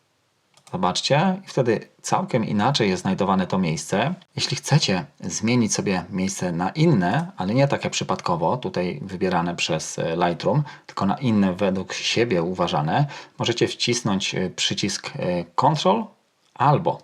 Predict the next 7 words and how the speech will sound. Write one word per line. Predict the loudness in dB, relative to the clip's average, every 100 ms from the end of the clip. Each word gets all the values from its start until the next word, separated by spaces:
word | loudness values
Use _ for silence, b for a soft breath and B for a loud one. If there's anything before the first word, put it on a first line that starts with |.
| 0
Command | 2 0 -2 0
na | 2
Macu, | 2 0 -2 -2
albo | -2 -4 -2
Control | -2 0 0
na | 0 0
Windows | 0 2 2 0